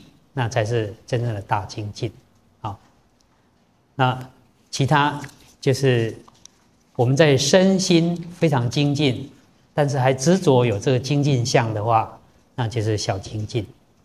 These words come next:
哦，能够做平等观，没有身心精进相这样的执着，那才是真正的精进。哦，这才名为真实的精进。所以要达到这样的话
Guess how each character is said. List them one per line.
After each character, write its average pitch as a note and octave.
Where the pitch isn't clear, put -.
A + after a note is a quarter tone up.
哦， A#2+
能 A#2+
够 D#3
做 C#3+
平 C3
等 A2
观， A#2+
没 B2
有 A2
身 B2+
心 B2+
精 B2+
进 B2
相 G#2+
这 -
样 A#2
的 G#2
执 B2
着， A2+
那 G#2
才 G#2+
是 A2
真 A2
正 G#2
的 F#2+
精 G2+
进。 G#2
哦， G#2+
这 G#2
才 G#2+
名 A#2+
为 G#2
真 A2+
实 A2
的 G2
精 G#2+
进。 C3
所 -
以 D3
要 D#3+
达 D#3
到 D#3+
这 D#3
样 C#3+
的 B2
话 A#2